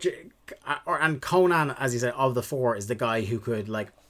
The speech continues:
it's not gonna damage him one way. Like, he's Konnan. Like, people don't like him 'cause he wins matches. Like,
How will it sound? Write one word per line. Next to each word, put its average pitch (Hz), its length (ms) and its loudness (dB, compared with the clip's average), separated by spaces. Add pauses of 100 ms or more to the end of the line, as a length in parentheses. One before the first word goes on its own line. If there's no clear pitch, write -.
(240)
it's - 200 -12
not 117 120 -10
gonna 110 160 -8
damage 110 320 -6
him 104 140 -6
one 110 140 -8
way. 107 180 -8
Like, 110 120 -6
he's 110 180 -6
Konnan. 98 460 -6 (260)
Like, 107 260 -10 (560)
people 123 180 -10
don't 113 160 -8
like 113 140 -6
him 107 100 -8
'cause 101 120 -8
he 104 80 -6
wins 101 200 -6
matches. - 420 -10 (580)
Like, 95 280 -8